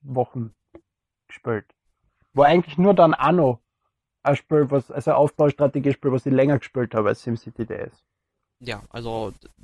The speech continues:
Speaker 2: wollte ich grad sagen, Anno ist auf dem D S und sogar auch noch auf der Wii ein richtig gutes Spiel geworden.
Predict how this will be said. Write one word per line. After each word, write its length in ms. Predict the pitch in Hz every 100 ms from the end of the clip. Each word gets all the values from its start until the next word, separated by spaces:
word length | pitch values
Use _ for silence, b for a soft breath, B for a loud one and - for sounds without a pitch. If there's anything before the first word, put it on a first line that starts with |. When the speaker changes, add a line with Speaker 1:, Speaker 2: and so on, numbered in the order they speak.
| _ _ _
Speaker 2:
wollte 200 | 127 123
ich 40 |
grad 140 | 127
sagen, 320 | - 127 117 117
Anno 280 | 127 143 139
ist 120 | -
auf 300 | 127 127 -
dem 180 | 135 123
D 80 |
S 220 | 117 135 135
und 180 | 156 -
sogar 240 | - 131 131
auch 200 | 262 139
noch 100 | 127
auf 160 | 123
der 160 | - 123
Wii 140 | 135
ein 100 | 127
richtig 380 | 120 135 - -
gutes 220 | 120 123
Spiel 220 | - 127 117
geworden. 440 | 110 107 113 127